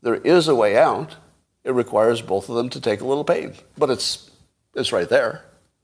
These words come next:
I mean, there, you, you don't have to be a rocket scientist to know what it looks like.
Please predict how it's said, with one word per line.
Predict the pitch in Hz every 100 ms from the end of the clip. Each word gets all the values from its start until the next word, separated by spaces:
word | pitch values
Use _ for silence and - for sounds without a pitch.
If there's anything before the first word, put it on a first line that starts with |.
| _ _ -
I | 117
mean, | 113
there, | 104 - - - -
you, | - 101
you | 107
don't | 123 107
have | 101
to |
be | 107
a | 98
rocket | 92 98 110 113 95
scientist | 107 101 95 -
to | 95
know | 98 92
what | 92
it | 76 69
looks | 135 -
like. | - 147 -